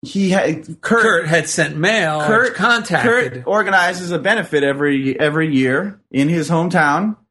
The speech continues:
Speaker 1: of Albany, New York, to, to, you know, for, for a certain cause every year. They do this big party with bands. They get merchandise from, from movies and from actors and such. Two years ago, he ordered some stuff for, he, or he wrote a letter and requested some stuff from the people f-,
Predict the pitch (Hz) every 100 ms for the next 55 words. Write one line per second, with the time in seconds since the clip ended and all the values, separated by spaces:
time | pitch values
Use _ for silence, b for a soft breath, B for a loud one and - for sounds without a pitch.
0 | _ - 147 139 147 160 175 175 175 170
1 | 113 139 - _ _ _ _ - 165 156
2 | 170 151 139 160 147 131 160 151 165 156
3 | 208 202 190 202 160 117 120 135 139 135
4 | 120 113 123 127 123 160 156 147 139 131
5 | 127 123 104 104 - _ _ _ 185 147
6 | 170 170 226 214 147 120 120 - 127 120
7 | - - 127 170 220 214 202 196 139 139
8 | 151 135 185 - 139 123 120 117 101 -
9 | _ _ _ _ _ - 240 247 233 262
10 | 214 175 156 147 180 170 185 196 190 170
11 | - 170 - 175 175 170 165 196 190 160
12 | 160 160 185 165 147 147 170 185 185 139
13 | 151 156 151 151 180 175 156 147 160 151
14 | 151 143 131 165 156 127